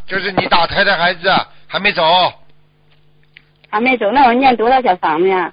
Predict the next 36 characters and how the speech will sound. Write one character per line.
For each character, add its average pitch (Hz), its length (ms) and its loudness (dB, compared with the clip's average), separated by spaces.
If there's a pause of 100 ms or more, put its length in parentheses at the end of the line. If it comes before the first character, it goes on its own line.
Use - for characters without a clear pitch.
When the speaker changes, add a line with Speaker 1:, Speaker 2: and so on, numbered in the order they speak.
(160)
Speaker 1:
小 165 180 0
房 208 200 2
子 214 80 -8
嘛， 214 100 -4
念 208 220 -2
四 214 200 -8
十 196 140 -8
八 202 240 2
章。 196 300 0 (1400)
Speaker 2:
四 285 80 -6
十 277 120 0
八 277 260 4
章， 254 160 4
还 247 100 4
用 277 200 2
念 269 180 2
往 185 160 2
生 330 160 -2
咒 294 140 4
吗？ 233 320 0 (920)
Speaker 1:
不 113 120 -20
要 139 200 -2
了， 95 180 -14
无 123 80 -20
所 107 220 -16
谓 104 120 -16
了。 95 60 -20 (640)
Speaker 2:
往 220 180 2
生 269 180 0
咒 285 140 4
要 277 140 6
念 254 180 2
多 226 140 0
少 233 100 2
遍 220 260 0
呢？ 185 240 0